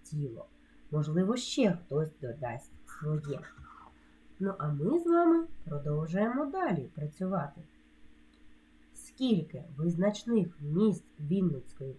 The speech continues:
області ви вивчили? Запишіть цифрою. Три. Водяний млин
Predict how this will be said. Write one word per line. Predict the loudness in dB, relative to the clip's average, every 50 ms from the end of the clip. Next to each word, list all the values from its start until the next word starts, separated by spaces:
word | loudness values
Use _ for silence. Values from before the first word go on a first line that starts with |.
| -4
області | 0 2 2 2 2 0 -2 -2 -6 -12 -18 -18 -18 -18 -20 -20 _ _ _ -20 _ _ _ -14
ви | -8 -2 0 2 2 2 0 -2 -4
вивчили? | -2 0 2 2 2 0 -2 -10 -12 -12 -12 -14 -18 -20 -20 -20 -20 -14 -8 -6
Запишіть | -2 2 2 2 2 0 -2 -2 -2 -4 -2 -2 -2 -2 -4 -6
цифрою. | -4 -2 -2 -2 -2 -6 -12 -14 -14 -16 -16 -18 -20 -20 -20 -20 -20 -20 -20 -20 _ _ -20 -20 -20 -20 -20 -20 -20 -20 -20 -20 -20 -20 -20 -20 -20 -20 _ _ -20 _ _ _ -20 -18 -10 -8
Три. | -6 -2 2 4 4 4 2 0 -4 -12 -20 -20 -20 -20 -20 -20 -20 _ -20 -20 -20 -20 _ _ _ _ _ -20 -18
Водяний | -10 -2 0 2 2 4 4 6 6 6 6 6 6
млин | 6 6 4 4 2 2 0 -2 -4 -6